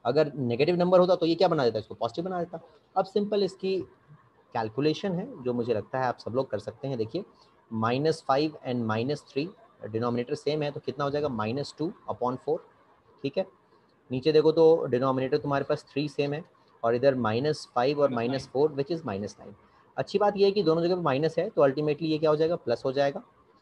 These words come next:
Speaker 1: ये आपका थ्री से cancel होगा, ये आपका टू से cancel होगा, ठीक है। अब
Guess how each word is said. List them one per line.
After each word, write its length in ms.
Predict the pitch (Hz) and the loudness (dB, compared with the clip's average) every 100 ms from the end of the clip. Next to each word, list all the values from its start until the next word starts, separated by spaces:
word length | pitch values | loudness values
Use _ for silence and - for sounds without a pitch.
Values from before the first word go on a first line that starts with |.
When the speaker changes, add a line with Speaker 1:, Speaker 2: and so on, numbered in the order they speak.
| _ - | _ -4
Speaker 1:
ये 180 | 143 160 | 2 6
आपका 480 | 147 - 160 156 165 - _ _ _ | 4 4 4 6 6 2 _ _ _
थ्री 200 | - 151 | -6 -4
से 160 | 151 156 | -2 0
cancel 340 | 147 147 151 | -2 0 0
होगा, 300 | 147 143 165 - 120 | 0 0 -2 -6 -4
ये 140 | 131 | 0
आपका 280 | 131 - 135 | 0 0 -4
टू 180 | - 117 | -2 -6
से 140 | 120 | -6
cancel 340 | 110 101 104 98 | -10 -10 -10 -8
होगा, 280 | 101 - - - - _ - | -10 -10 -18 -20 -20 _ -10
ठीक 140 | 135 | -6
है। 100 | 165 - _ _ _ _ _ _ | -6 -6 _ _ _ _ _ _
अब 260 | 156 156 | 2 2